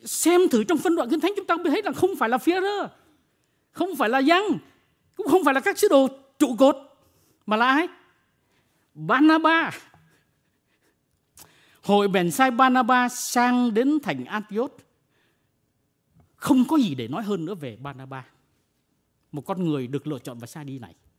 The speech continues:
Chúng ta đã gặp Barnabas ở trong Công vụ đoạn bốn. Ông là người Lê-vi, tên Do Thái của ông là Joseph, là người ở quê của ông ở Chipre.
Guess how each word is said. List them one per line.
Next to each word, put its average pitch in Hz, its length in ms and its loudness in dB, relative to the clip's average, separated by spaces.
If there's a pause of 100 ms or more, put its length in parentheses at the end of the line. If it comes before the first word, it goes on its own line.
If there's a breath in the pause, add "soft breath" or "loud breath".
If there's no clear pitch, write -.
(120)
Chúng 262 100 0
ta - 100 -2
đã 285 80 0
gặp 165 220 -2
Barnabas 220 580 0 (680)
ở 135 80 -10
trong 202 260 -4
Công 196 180 -6
vụ 156 140 -4
đoạn 131 240 -10
bốn. 226 160 2 (400 soft breath)
Ông 196 140 -4
là 180 100 -2
người 147 180 -2
Lê-vi, 208 460 0 (360 soft breath)
tên 208 160 -2
Do 214 140 -2
Thái 226 180 -2
của 180 140 -6
ông 180 140 -4
là 156 80 -4
Joseph, 202 460 -2 (680)
là 143 120 -8
người 175 220 2
ở 220 160 0
quê 233 240 6
của 170 140 -6
ông 208 140 -2
ở 139 160 -4
Chipre. 262 420 0